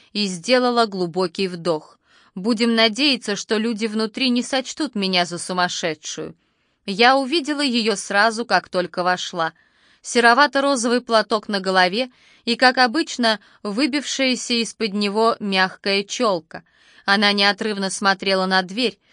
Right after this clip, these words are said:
вид у неё был не менее напряжённый, чем у меня. Наши глаза встретились. Через мгновение она узнала меня, непроизвольно прижала ладонь к раскрытому от удивления рту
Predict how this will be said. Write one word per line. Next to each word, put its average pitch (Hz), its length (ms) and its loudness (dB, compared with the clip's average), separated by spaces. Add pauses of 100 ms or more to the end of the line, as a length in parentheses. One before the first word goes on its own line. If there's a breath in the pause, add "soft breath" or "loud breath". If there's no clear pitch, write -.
(240 soft breath)
вид 240 260 -2
у 285 40 2
неё 254 320 2
был 247 240 0
не 226 180 2
менее 220 500 0
напряжённый, 202 840 0
чем 180 320 -4
у 180 80 -6
меня. 175 420 -4 (520)
Наши 254 380 2
глаза 233 440 4
встретились. 185 760 -4 (260 soft breath)
Через 220 320 -2
мгновение 226 760 2
она 214 340 0
узнала 190 520 2
меня, 208 340 -4 (260 soft breath)
непроизвольно 240 840 0
прижала 233 680 4
ладонь 202 560 0
к - 60 -16
раскрытому 190 640 -2
от 185 160 0
удивления 185 640 -2
рту 233 360 -6